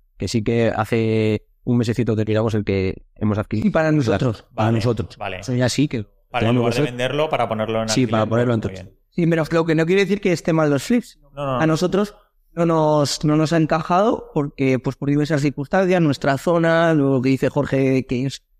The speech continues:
Speaker 2: es más trabajo aparte de Rentitap y al final creo que hay que centrarse en lo que se te da bien.
Speaker 3: Totalmente de acuerdo, la verdad que sí. Hay mil sectores dentro del sector inmobiliario y al final está muy bien tocarlos, pero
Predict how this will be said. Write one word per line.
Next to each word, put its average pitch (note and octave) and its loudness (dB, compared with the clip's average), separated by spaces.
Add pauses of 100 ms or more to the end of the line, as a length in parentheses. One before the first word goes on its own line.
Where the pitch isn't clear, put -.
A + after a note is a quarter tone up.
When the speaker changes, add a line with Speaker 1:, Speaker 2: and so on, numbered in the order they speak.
(160)
Speaker 2:
es - -4
más D3 0
trabajo D3 0
aparte C#3+ 0
de C3+ 2
Rentitap E3+ 0
y B2+ 2
al A#2+ 2
final C#3+ 2
creo D3+ 0
que C#3 2
hay B2 -2
que A#2 -2
centrarse A#2 -2
en B2 -2
lo A#2+ 0
que G#2+ -4
se A2 -2
te G#2 -2
da A2 -2
bien. D#2 -12 (100)
Speaker 3:
Totalmente G#2+ -4
de G#2 -2
acuerdo, F#2+ -8
la G#2 -6
verdad G2 -6
que G2+ -6
sí. G2+ -8
Hay G#2+ -4
mil A2 -4
sectores A2 -4
dentro A2+ -2
del A2 -4
sector A2 -6
inmobiliario G#2+ -6
y G#2 -8
al G#2 -8
final G#2 -6
está A2 -6
muy A2 -4
bien G#2+ -6
tocarlos, A2 -4
pero G#2 -2